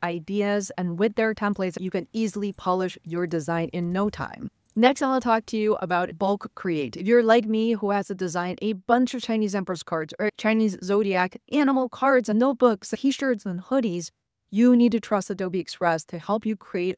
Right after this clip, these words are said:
all of them in one batch. All I need to do is upload a simple spreadsheet. Inside, I can name the different animals, talk about different trades. Super simple,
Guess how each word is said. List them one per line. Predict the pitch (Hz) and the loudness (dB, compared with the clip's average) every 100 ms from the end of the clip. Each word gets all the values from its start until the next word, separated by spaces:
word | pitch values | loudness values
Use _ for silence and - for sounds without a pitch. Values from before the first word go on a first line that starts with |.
| - | 4
all | 226 | 8
of | 240 196 | 8 6
them | 196 196 _ - | 0 -2 _ -4
in | 190 | -2
one | 170 175 180 | 0 0 0
batch. | 156 98 - - 190 _ | -2 -4 -10 -12 -12 _
All | 220 233 | 4 6
I | 247 | 6
need | 254 262 | 6 2
to | - | 0
do | 196 202 233 294 _ - | 2 4 4 2 _ -4
is | 220 - | -2 2
upload | 214 208 208 202 196 - | 2 2 2 2 0 -2
a | 185 180 - | -4 -4 -6
simple | - - 269 240 247 247 - | -14 -6 -2 2 6 6 6
spreadsheet. | - - 185 - - 147 147 - _ _ | -2 -2 -2 -2 -6 -6 -8 -14 _ _
Inside, | 247 240 254 226 226 - | 2 4 6 6 6 2
I | 185 | -2
can | 185 180 | -2 -4
name | 180 180 | -4 -4
the | 170 | -4
different | 156 165 - 156 - | -6 -6 -6 -8 -6
animals, | 220 226 220 214 220 214 _ - | 2 4 4 2 0 -2 _ -12
talk | - 185 | -6 -4
about | 165 165 | -4 -4
different | 180 - 165 | -6 -8 -8
trades. | - 233 220 214 185 - - | -4 0 2 0 -4 -12 -16
Super | - - 320 277 294 | -12 -4 0 2 2
simple, | 262 240 208 226 220 | 4 2 2 2 2